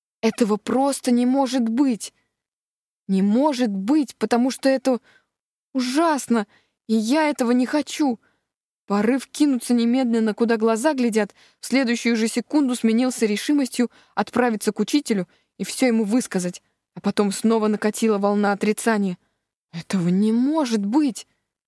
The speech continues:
Папа был у Михайловых. Из дальней комнаты доносился его громкий смех. Ему вторил дядя Серёжа. Я в два счёта оказалась возле Ксюшиной комнаты и влетела в неё не стуча. Рома в вакуумных наушниках,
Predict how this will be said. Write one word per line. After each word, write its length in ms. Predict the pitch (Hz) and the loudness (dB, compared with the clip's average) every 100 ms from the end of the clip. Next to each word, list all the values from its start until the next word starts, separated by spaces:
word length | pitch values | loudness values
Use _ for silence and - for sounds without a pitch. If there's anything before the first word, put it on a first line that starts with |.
| _ _ _ _ _ _ _ _ _ | _ _ _ _ _ _ _ _ _
Папа 280 | - 359 285 | -2 0 0
был 240 | 208 240 | 2 2
у 60 | 262 | 2
Михайловых. 720 | 247 247 180 147 143 156 - _ _ _ _ _ _ | 0 0 -2 -2 -4 -10 -16 _ _ _ _ _ _
Из 140 | 185 | -4
дальней 380 | 175 220 220 196 | 0 0 2 -2
комнаты 560 | - 247 269 240 208 196 _ _ | 0 0 2 0 -2 -6 _ _
доносился 600 | 190 202 196 254 240 - | 0 0 0 0 -2 0
его 220 | 208 202 | 0 0
громкий 420 | 196 202 208 - 214 | 0 0 0 -4 -6
смех. 440 | - 214 175 - _ _ _ _ | 0 -2 -2 -8 _ _ _ _
Ему 220 | 175 190 | -2 -2
вторил 420 | 180 - 208 233 202 | -2 0 0 2 0
дядя 280 | 180 180 | -2 -2
Серёжа. 600 | 185 202 190 160 147 151 - _ _ _ _ _ _ _ - | -2 -2 0 -2 -4 -8 -16 _ _ _ _ _ _ _ -4
Я 180 | 185 | -2
в 80 | 190 | -2
два 220 | 175 185 | -2 -2
счёта 440 | 196 - 233 262 208 | -2 -2 -2 0 -2
оказалась 500 | 185 185 190 185 - | 0 0 0 -2 -2
возле 220 | 185 185 | -2 -2
Ксюшиной 440 | - 226 - 190 | -2 -4 -2 -4
комнаты 500 | 175 - 240 202 180 - _ _ _ | 0 0 0 -2 -6 -10 _ _ _
и 80 | 214 | 0
влетела 460 | 220 208 269 254 | 0 0 0 0
в 80 | 220 | 2
неё 180 | 214 214 | 0 2
не 140 | 214 | 0
стуча. 440 | 214 233 - 214 160 _ _ _ _ - | 0 -4 -2 -4 -4 _ _ _ _ -2
Рома 320 | 196 269 214 | 0 2 0
в 80 | 185 | 0
вакуумных 480 | 214 214 202 190 | 0 0 -2 0
наушниках, 600 | 196 190 269 240 196 190 | 0 0 0 -4 -4 -8